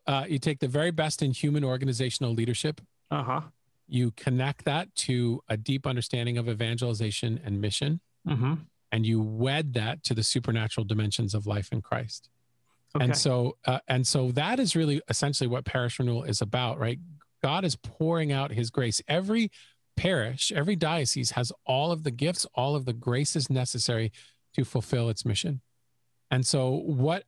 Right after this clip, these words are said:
Speaker 1: often is lacking is our cooperation with that. And so working in parish renewal, changing culture, all the things we talk about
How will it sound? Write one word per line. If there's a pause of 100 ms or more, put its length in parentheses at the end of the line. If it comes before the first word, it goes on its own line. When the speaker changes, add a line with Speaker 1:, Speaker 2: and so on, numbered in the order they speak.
Speaker 1:
often
is
lacking
is
our
cooperation
with
that.
And
so
working
in
parish
renewal,
changing
culture, (420)
all
the
things
we
talk
about